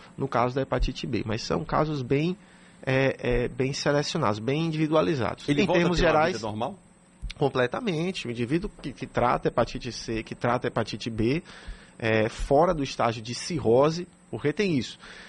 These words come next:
Speaker 1: Se você tratou um indivíduo que já tem cirrose com essas complicações, a cicatriz é igual a cicatriz da pele, aquela,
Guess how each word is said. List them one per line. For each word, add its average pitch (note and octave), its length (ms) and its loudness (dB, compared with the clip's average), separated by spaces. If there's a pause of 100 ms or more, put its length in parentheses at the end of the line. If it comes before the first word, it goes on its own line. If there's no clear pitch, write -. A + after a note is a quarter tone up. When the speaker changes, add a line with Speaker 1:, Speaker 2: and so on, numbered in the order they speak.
(200)
Speaker 1:
Se - 140 -2
você D3+ 260 4
tratou G#3+ 260 2
um - 20 6
indivíduo D#3+ 260 -2
que D#3+ 100 -6
já C#3+ 140 2
tem C#3 160 -4
cirrose C3+ 880 2
com - 160 -2
essas C3+ 300 -2
complicações, A#2+ 720 -2
a G3 100 2
cicatriz F3 600 0
é G3+ 40 0
igual G3 140 4
a G3+ 40 -2
cicatriz G#3 380 -2
da G#3 120 2
pele, C#3+ 340 2
aquela, C3+ 260 -2